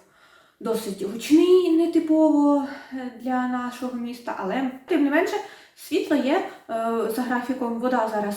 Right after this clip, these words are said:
є, тому от поки якраз мені дали світло, бо вже трошки на вулиці темніє, я зніму своє відео. Е, по секрету скажу, що це відео я вже записувала вчора, коли світла не було, і воно в мене запоролося, е, ну, тому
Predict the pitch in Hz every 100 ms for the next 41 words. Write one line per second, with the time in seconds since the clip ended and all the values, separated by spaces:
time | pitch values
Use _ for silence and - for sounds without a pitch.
0 | - 302 415 302 254 285 - 247 262 208
1 | 214 214 - 208 202 202 190 185 - 381
2 | 453 440 - - - 247 285 285 277 269
3 | - 247 240 240 233 - 190 196 294 370
4 | 240 190 247 247 208 214 196 214 - 202
5 | 196 208 185 - - - _ - - _
6 | - 190 202 214 233 233 214 - 202 196
7 | 196 202 208 208 196 202 254 269 294 302
8 | 302 269 254 - 349 339 339 285 277 -
9 | 285 285 254 240 359 285 311 330 311 240
10 | 233 262 220 202 185 202 208 262 302 269
11 | - 247 - - - _ - 196 196 196
12 | 285 - 202 262 -